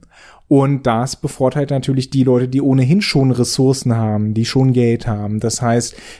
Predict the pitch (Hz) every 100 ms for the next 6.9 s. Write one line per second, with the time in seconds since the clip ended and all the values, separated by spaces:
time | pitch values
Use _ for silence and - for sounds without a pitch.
0 | _ 143 165 151 147 139 127 143 - 135
1 | 131 127 131 135 123 123 - 123 110 160
2 | 220 151 117 113 - 135 151 131 135 147
3 | 160 143 143 - 127 123 123 120 120 151
4 | 143 - 131 127 202 - 135 117 117 131
5 | 156 - - - 196 131 117 110 123 -
6 | 123 131 - - - - 139 156 160